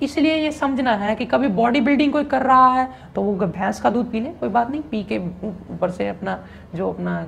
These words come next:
खुराक है, ले ले। लेकिन हर किसी को हर चीज़ नहीं दी जाती है, ये फिर मैं बोल रहा हूँ। इसके अलावा किसी ने पूछा कि दूध का और खाने का गैप कितना होना चाहिए रात को। देखो, खाना खाया है, खाने में भी तो पचना ही है ना,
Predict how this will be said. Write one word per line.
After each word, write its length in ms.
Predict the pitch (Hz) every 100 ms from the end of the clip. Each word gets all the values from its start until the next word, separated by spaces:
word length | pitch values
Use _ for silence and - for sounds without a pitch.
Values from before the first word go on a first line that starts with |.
| -
खुराक 280 | 175 175
है, 60 | 180
ले 120 | 185
ले। 120 | 202 233 - - -
लेकिन 340 | - 262 - - - - - - - - -
हर 140 | 311
किसी 320 | 349 311 320 320
को 120 | 330
हर 200 | 226 277
चीज़ 300 | - 254 214
नहीं 160 | 196
दी 100 | 185
जाती 280 | 170 135 -
है, 200 | 156 190
ये 60 | 208
फिर 200 | 208 262
मैं 180 | 220 160
बोल 140 | 160
रहा 140 | 139
हूँ। 120 | 139 - - - - - 247
इसके 260 | - 277
अलावा 520 | 269 254 262 285 277 - - - - - -
किसी 220 | 254 240 277
ने 80 |
पूछा 480 | 254 233 240 254 262 269 - - -
कि 420 | 277 277 277 - -
दूध 420 | 190 294 302 294
का 260 | 285 285 285
और 120 | 285
खाने 400 | - 220 220 262
का 100 | 269
गैप 280 | 202 220 240
कितना 260 | 233 220
होना 180 | 202 180
चाहिए 180 | 190 190
रात 260 | 170 151
को। 180 | - - - - -
देखो, 160 | 247 294
खाना 360 | 294 220 240
खाया 340 | 269 226 185 196
है, 220 | 190 175
खाने 340 | - 190 202
में 240 | 226 247 254
भी 60 |
तो 100 | 277
पचना 340 | - 254 - 269
ही 100 | 247
है 120 | 170
ना, 180 | 226